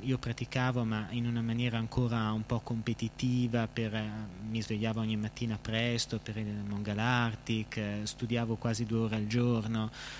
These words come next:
ma, eh, c'era ancora una certa competitività in questo, non ero magari totalmente amichevole verso, verso gli altri devoti,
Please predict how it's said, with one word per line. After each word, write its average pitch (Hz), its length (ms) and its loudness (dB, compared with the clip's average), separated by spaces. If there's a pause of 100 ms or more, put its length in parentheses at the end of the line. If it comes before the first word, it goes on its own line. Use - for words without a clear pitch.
(140)
ma, 123 800 2
eh, 117 100 -8
c'era 139 260 2
ancora 127 320 0
una 120 180 0
certa 113 680 0
competitività 117 1200 0
in 117 160 0
questo, 123 540 2
non 113 200 0
ero 117 160 0
magari 117 360 0
totalmente 117 560 0
amichevole 110 680 0
verso, 107 500 -2
verso 110 300 -2
gli 113 120 0
altri 117 280 -2
devoti, 123 680 2